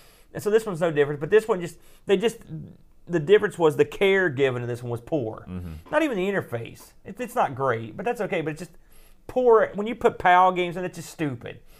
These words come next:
Speaker 1: So I wasn't terribly surprised to learn you could hit escape on the keyboard and break into the emulation portion of these things and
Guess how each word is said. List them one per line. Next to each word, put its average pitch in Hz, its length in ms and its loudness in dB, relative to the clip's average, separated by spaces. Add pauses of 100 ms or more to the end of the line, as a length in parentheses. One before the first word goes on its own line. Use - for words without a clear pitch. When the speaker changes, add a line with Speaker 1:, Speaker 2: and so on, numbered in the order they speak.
(460)
Speaker 1:
So 185 200 4
I 190 60 8
wasn't 233 340 0
terribly 180 380 -2
surprised 156 460 4
to 143 80 2
learn 135 200 4
you 135 120 -4
could 131 80 -4
hit 147 120 2
escape 135 360 -4
on 127 80 -8
the 120 60 -8
keyboard 123 360 -6
and 113 80 -8
break 123 280 -2
into 123 120 -6
the 117 260 -6
emulation 127 580 -6
portion 123 340 -4
of 120 80 -8
these 120 140 -8
things 120 260 -8
and - 80 -14